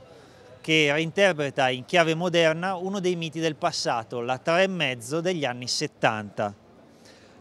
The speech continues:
Questo stile un po' particolare è stato disegnato da Angel Luciana e, nonostante l'ispirazione retro, non mancano contenuti moderni, come ad esempio il display T F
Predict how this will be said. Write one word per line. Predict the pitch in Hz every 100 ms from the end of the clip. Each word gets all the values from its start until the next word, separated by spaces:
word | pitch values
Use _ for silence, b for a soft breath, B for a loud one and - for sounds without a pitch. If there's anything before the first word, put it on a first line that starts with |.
| -
Questo | - 135 185
stile | 170 208 208 170 143
un | 131
po' | 170
particolare | 165 156 170 214 254 233
è |
stato | 160 147 156
disegnato | 151 151 170 175 202 165
da | 139 139
Angel | 156 139 151
Luciana | 147 - 156 131 117 117 117 - B B
e, | - 135 135
nonostante | 147 156 - 202 170
l'ispirazione | 143 131 - 147 139 - 151 135
retro, | 156 - 135 160 B B -
non | 214
mancano | 240 208 214 208
contenuti | - 196 180 202 180 175
moderni, | 180 180 156 123 117 120
come | - 151
ad | 151
esempio | 175 226 214
il | 165
display | 139 165 - 156 135 117 113 -
T | 220 185
F | 135 -